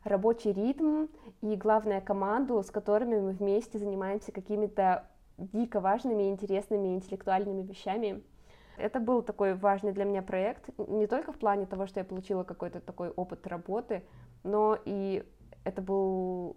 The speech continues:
было снова что-то такое, а, командное, а, и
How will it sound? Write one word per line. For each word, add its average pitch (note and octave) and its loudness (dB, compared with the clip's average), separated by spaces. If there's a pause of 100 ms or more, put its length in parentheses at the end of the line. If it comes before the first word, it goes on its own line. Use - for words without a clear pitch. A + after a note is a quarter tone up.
было F#3+ 2 (180)
снова G#3 0
что-то F#3+ -6
такое, F#3+ -2 (1040)
а, F3+ -2 (340)
командное, G3+ 0 (380)
а, F#3 -2
и F#3 -2